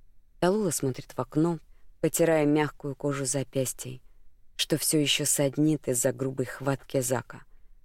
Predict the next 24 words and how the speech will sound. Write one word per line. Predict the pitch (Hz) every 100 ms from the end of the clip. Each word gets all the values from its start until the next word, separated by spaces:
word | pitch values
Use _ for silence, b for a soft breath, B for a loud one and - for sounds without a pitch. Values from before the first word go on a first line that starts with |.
| - - - - -
В | -
следующее | 202 185 190 180
воскресенье, | 170 - 175 - 247 196
когда | - 135 151
Зак | 139 151 -
идет | 131 135 135
играть | 127 143 127
в |
футбол, | - 127 131 208 208 b b b -
Талула | - 180 240 208
спрашивает | - 175 180 - 165 -
мать, | 156 135 - - -
можно | 175 240 208
ли | 170
ей | 165 175 196 175 -
ненадолго | - 185 175 165 185 165
отлучиться. | 160 165 170 - 131 - 127 b b b - - - - - -
«Конечно, | 175 131 123 - 127
дорогая, | 135 127 117 113
конечно. | 127 131 160 - 120 120 - - - -
Хочешь | - 147
посмотреть | - 151 147 135 151 -
на | 139
Зака?» | 135 175 -